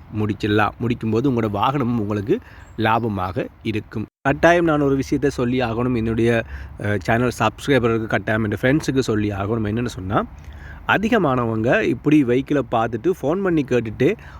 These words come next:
ஒரு சின்ன அட்வான்ஸை கொடுத்துட்டு ஸ்டாப் பண்ணி வைக்கிறாங்க. அதுக்கு அது வாகனம் விற்கன-, விற்க இருக்கிறவங்க சொல்ற பதில் என்னன்னு பார்த்தீங்கன்னு சொன்னா, "வாகனம் நாளைக்கு நாளை போயிரும். நீங்க ஒரு அட்வான்ஸ் தந்தீங்கன்னா ஸ்டாப் பண்ணி வைப்பேன்னு" சொல்லுவாங்க. அதுக்கு நீங்க உடனே அட்வான்ஸை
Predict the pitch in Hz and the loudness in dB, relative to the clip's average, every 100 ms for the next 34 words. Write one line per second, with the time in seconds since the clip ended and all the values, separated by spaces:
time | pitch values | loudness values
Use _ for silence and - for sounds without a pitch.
0 | - - 151 151 156 131 127 147 156 135 | -6 -2 0 2 4 2 2 2 2 -2
1 | 123 120 151 - 120 139 131 120 107 101 | -2 -2 -2 0 0 2 0 2 0 0
2 | 107 104 107 160 - 135 139 151 202 160 | 0 0 0 -2 -2 0 0 2 2 2
3 | 139 127 135 151 151 131 135 151 147 170 | 2 2 0 0 -2 -4 -4 -2 0 -2
4 | 135 131 - 160 165 170 165 160 139 131 | -4 -2 2 4 2 2 2 2 0 0
5 | 135 131 - - - - 113 120 143 147 | 2 0 -2 -20 -20 -10 0 2 4 4
6 | 135 131 123 113 117 110 110 139 147 127 | 0 0 0 -2 -6 -4 -2 0 2 2
7 | 123 123 123 117 117 117 117 113 - 139 | 0 0 0 0 0 -2 -2 -2 0 2
8 | 120 160 - - - - 135 131 120 139 | 2 0 -4 -20 -10 -2 2 4 4 2
9 | 160 135 127 131 170 143 117 135 123 113 | 2 0 0 0 2 0 2 0 2 0
10 | 127 113 127 135 113 104 98 95 - - | 0 0 -2 0 0 0 0 -4 -8 -12
11 | - - 151 156 160 170 160 151 135 147 | -6 2 4 4 2 2 2 2 2 0
12 | 143 | 0